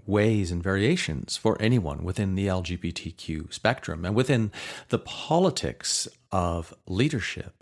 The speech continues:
and humanity and trying to make the world a better place and reduce prejudice.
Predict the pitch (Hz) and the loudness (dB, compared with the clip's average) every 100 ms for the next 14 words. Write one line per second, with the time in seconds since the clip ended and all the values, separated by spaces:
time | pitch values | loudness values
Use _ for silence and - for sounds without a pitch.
0 | - 80 80 80 - 85 78 139 113 82 | -6 -6 -6 -8 -10 -8 -2 0 0 -2
1 | - 78 - - 98 90 - 82 - - | -8 -12 -12 -2 0 0 -4 -8 -8 -6
2 | 85 - 87 82 85 - 113 117 - 90 | -6 -6 -6 -4 -6 -2 2 2 2 -6
3 | 85 92 - - 185 180 73 113 - | -6 -8 -6 2 2 4 0 -2 -4